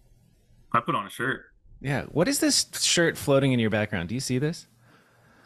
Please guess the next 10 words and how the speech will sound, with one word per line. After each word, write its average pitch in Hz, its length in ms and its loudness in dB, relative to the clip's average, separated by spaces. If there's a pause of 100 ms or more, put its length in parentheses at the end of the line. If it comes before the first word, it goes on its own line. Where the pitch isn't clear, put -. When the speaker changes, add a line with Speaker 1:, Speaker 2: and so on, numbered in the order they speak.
(720)
Speaker 1:
Oh, 220 160 6
shit. - 340 -4
That's 147 160 0
probably 196 260 6
with 160 120 2
this 135 160 -6
laundry. 147 480 2 (480)
Speaker 2:
<laughs> - 40 2 (720)
The 127 100 0
laundry. 135 540 2